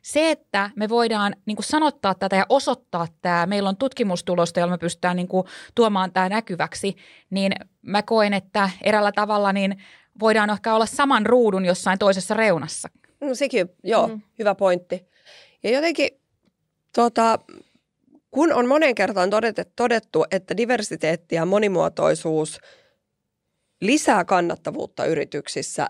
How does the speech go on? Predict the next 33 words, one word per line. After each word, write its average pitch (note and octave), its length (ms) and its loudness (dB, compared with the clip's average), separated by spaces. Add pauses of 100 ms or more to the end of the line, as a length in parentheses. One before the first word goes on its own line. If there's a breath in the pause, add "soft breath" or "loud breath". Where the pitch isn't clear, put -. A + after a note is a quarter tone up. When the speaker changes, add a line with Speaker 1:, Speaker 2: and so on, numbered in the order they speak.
Speaker 2:
lisää A3+ 400 -2
niitä E3 220 -2
kasvun D#3+ 480 -2
aiheita, D#3 580 -2
lisää G#3+ 380 -2
luovuutta, E3 640 -4 (420 soft breath)
niin A3+ 100 -2
tuntuu C4+ 220 0
hassulta, A3 520 -2
että D#3+ 140 -6
me F3 60 -2
ju-, F3+ 160 -2
ollaan F3 260 2
jumahdettu E3+ 600 -2 (100)
tähän. - 340 -8 (600 soft breath)
Ö, F3+ 200 -2 (440)
herää B3+ 280 0
kysymys, G3 420 0
että - 120 -2
onks F#3+ 140 0
niin, G#3+ 180 2
että F#3+ 140 -4
suomalaiset E3+ 640 0 (180)
yritykset G3 760 -2
optimoi F3 540 -2
pelkästään F#3 520 -4
tehokkuutta F#3 680 -4
ja D3+ 100 -4
ni-, D#3+ 200 -8 (100)
se - 140 -6
kasvu G#3 520 -4
on E3+ 140 -2
ylipäänsä F#3 560 -6